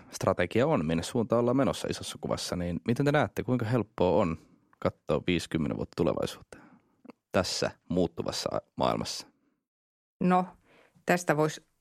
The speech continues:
Speaker 2: oikeastaan ajatella sillä tavalla, että, että juuri ne viestimiset ja, ja muut kommunikoimiset ja muut, muut semmoset niinku pehmeämmät taidot, että niitä ainakin tullaan tarvitsemaan joka tapauksessa.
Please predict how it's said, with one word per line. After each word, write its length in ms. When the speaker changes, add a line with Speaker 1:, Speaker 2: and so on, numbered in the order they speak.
Speaker 2:
oikeastaan 600
ajatella 420
sillä 340
tavalla, 440
että, 360
että 200
juuri 240
ne 160
viestimiset 920
ja, 340
ja 220
muut 500
kommunikoimiset 1160
ja 80
muut, 380
muut 240
semmoset 640
niinku 200
pehmeämmät 760
taidot, 420
että 200
niitä 300
ainakin 460
tullaan 360
tarvitsemaan 680
joka 240
tapauksessa. 760